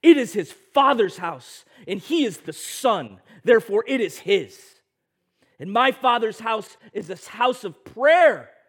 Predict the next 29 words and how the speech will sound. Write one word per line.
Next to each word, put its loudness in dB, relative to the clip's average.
and -8
you've 2
made -2
it -6
into -4
a -2
den -4
of -12
thieves." -14
And -4
in 0
righteous -2
anger, -2
Jesus -8
runs -4
out -6
those -4
who -4
would -8
distort -8
what -8
is -14
supposed -6
to -14
be -10
happening -10
in -12
this -18
moment. -14